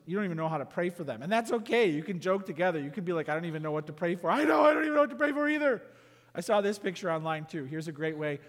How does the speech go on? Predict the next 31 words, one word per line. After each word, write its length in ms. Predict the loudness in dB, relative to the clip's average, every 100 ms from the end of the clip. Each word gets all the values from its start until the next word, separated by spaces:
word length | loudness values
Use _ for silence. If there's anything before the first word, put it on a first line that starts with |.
| -20 -8
to 200 | -6 -6
reflect 420 | -8 -4 -2 -2 -4
sometimes 360 | -8 -6 -4
how 100 | -4
you 160 | -4 -6
feel. 340 | -8 -8 -8 -10
"Dear 200 | -6 -4
Jesus, 580 | -4 -4 -4 -6 -6 -14 -18 _ _ _ _ _ _ _ _ _ _ _ _ -12
I 80 | -8
don't 220 | -8 -6
really 180 | -4 -2
<laughs> 60 |
know 60 | 0
what 180 | -2 -2
to 60 | -6
say." 460 | -4 -2 -2 -4 -10 -20 -20 _ -20
<laughs> 500 | -20 _ _ _ _
Amen. 340 | -14 -12 -12 -10 -6
<laughs> 140 | -2
You, 200 | 0 -2 -4 -2
you 80 | 2
might 160 | 6
not 140 | 6 4
even 300 | -2 -4 4
know 540 | 10 12 10 6 -2
what 460 | -2 4 4 2 -6 -20 -14
to 140 | -6 -6
say. 720 | -4 -2 0 -2 -6 -14 -20 _ _ _ _ _ _ -16
And 100 | -14
that's 200 | -10 -12
okay. 340 | -10 -14